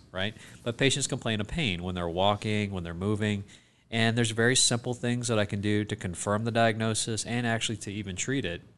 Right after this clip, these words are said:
and it just goes underlooked. Scar tissue, you know, that's one of the big things that happens internally after the compression injury of bracing your feet on the floorboard.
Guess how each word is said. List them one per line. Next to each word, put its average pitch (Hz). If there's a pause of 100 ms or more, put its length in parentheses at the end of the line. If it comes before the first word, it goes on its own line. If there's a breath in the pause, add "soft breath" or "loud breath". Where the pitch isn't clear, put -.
(800)
and 101
it 98
just 104
goes 107
underlooked. 90
Scar 131
tissue, 104 (300)
you 98
know, 92
that's 95
one 107
of 101
the 101
big 98
things 95
that 87
happens 95
internally 92 (460 loud breath)
after 117
the 104
compression 113
injury 95
of 90
bracing 101
your 95
feet 95
on 90
the 87
floorboard. -